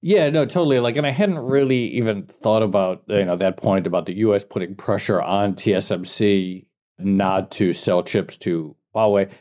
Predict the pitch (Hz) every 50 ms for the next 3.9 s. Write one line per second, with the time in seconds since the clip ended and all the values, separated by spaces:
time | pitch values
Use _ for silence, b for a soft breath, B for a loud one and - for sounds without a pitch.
0 | B - - 165 - - 311 226 202 175 160 160 180 175 143 - 160 135 131 117
1 | 117 104 98 - - 123 123 117 113 104 101 95 85 78 - 87 90 92 95 90
2 | 123 123 127 131 127 131 123 110 113 107 104 - - 120 110 101 - 104 101 95
3 | 98 98 98 98 98 95 - - - - 143 117 113 107 107 110 110 110